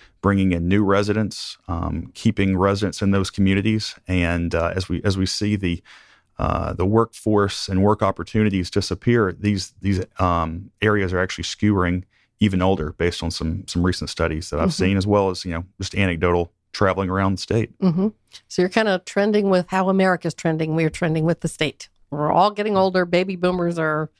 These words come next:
Speaker 2: um, f-, kind of moving along here and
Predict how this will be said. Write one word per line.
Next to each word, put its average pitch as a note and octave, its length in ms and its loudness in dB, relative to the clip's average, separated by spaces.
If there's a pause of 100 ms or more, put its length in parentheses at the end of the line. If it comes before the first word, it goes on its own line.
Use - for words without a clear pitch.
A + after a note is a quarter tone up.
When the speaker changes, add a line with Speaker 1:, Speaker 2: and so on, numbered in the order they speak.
(520)
Speaker 2:
um, E3+ 460 0
f-, - 260 -12 (420)
kind D3 180 -2
of D3 160 -4
moving G3+ 440 2
along F3+ 420 2
here D3 180 -8
and - 300 -10